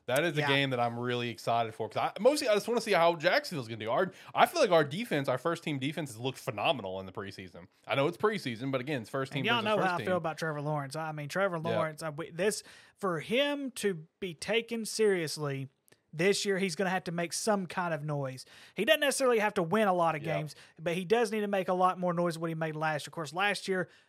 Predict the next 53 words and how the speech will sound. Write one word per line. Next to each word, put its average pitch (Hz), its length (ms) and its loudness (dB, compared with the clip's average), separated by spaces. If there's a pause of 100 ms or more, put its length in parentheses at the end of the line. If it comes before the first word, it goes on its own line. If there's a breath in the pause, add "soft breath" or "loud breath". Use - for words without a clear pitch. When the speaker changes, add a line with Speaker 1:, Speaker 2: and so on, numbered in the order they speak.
Speaker 2:
no 208 380 6
quarterback 175 600 0
would 175 100 -2
have 165 60 -4
been 175 100 0
able 170 80 0
to 165 40 -4
go 170 180 0
through 170 180 -2
what 156 160 -6
he 170 120 -2
had 160 120 0
to 151 40 -10
go 156 160 -2
through 151 240 -4
last 147 340 -4
year 156 100 -8
for 151 140 -8
his 143 120 -6
first 151 320 -6
year. 143 200 -8 (260 loud breath)
Having 190 280 0
Urban 196 260 2
Meyer 185 280 4
as 170 100 -4
a 165 40 -2
head 180 220 0
coach, 180 360 2
and 165 100 -8
then, 165 180 -4
Speaker 1:
Mm-hmm. 165 100 -8
Speaker 2:
you 170 60 -4
know, 165 160 0
it 180 180 -4
just 165 200 -8
going 170 240 0
completely 170 640 -4
crappy, 151 640 -6 (400 loud breath)
uh, 156 180 -2
Speaker 1:
<laughs> - 0 -
Speaker 2:
throughout, 156 240 0
Speaker 1:
That's 101 120 -4
Speaker 2:
throughout 165 240 0
Speaker 1:
one 160 80 2
Speaker 2:
all 160 120 2
Speaker 1:
way 156 100 -2
Speaker 2:
year 156 80 -2
Speaker 1:
to 156 40 -4
put 156 80 -2
Speaker 2:
long. 156 160 2
Speaker 1:
it. 151 40 -4
Speaker 2:
And 143 100 -8
so, 151 260 -6